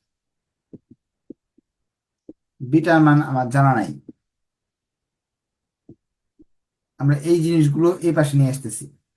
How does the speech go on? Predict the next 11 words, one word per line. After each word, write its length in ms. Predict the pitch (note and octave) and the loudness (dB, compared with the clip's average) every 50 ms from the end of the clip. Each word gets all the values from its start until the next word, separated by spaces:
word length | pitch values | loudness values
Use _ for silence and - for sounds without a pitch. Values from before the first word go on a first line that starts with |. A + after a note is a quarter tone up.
| _ _ _ _ _ _ _ - | _ _ _ _ _ _ _ -4
কাজের 260 | - D3 D3 D3+ D3+ | 0 0 2 2 0
সুবিধার্থে। 640 | C#3 - - C#3 B2+ - - - - - _ - - _ _ _ - - _ _ - - - _ - - - _ _ - - - _ _ _ _ _ _ _ _ _ _ _ | 0 -2 -4 -4 -4 -4 -6 -12 -14 -20 _ -20 -20 _ _ _ -20 -20 _ _ -18 -18 -16 _ -14 -14 -14 _ _ -20 -20 -20 _ _ _ _ _ _ _ _ _ _ _
তেরো 180 | - D3 C#3+ C#3+ | 2 4 4 4
থেকে 140 | D3 D3 C#3 | 4 4 2
সাত 280 | C#3 - D3+ D3 - | 4 2 2 0 0
চলে 180 | - D#3 D3 D3 | 0 0 2 2
গেলে 200 | C#3+ D3+ D#3 D3 | 2 2 0 -2
ছয়, 240 | - - B2+ - - - - _ _ _ _ _ _ _ _ _ _ _ _ _ _ _ _ _ _ _ _ _ _ _ _ _ _ _ _ _ _ _ _ _ _ _ _ _ _ _ _ _ _ _ _ _ _ _ _ _ _ _ _ _ _ _ _ _ _ _ _ - - _ _ | -6 -6 -8 -8 -8 -10 -16 _ _ _ _ _ _ _ _ _ _ _ _ _ _ _ _ _ _ _ _ _ _ _ _ _ _ _ _ _ _ _ _ _ _ _ _ _ _ _ _ _ _ _ _ _ _ _ _ _ _ _ _ _ _ _ _ _ _ _ _ -20 -20 _ _
এই 160 | C#3+ C#3+ C#3 | -4 -2 -2
পাশে 360 | D3 C#3+ C#3 - D#3 D3 - - - _ - | -2 -2 -4 -2 -4 -6 -6 -8 -16 _ -6
পঁচিশ। 680 | - C#3 C#3 - E3+ - - - - - - - - | -6 -6 -6 -6 -10 -10 -10 -10 -10 -12 -14 -16 -18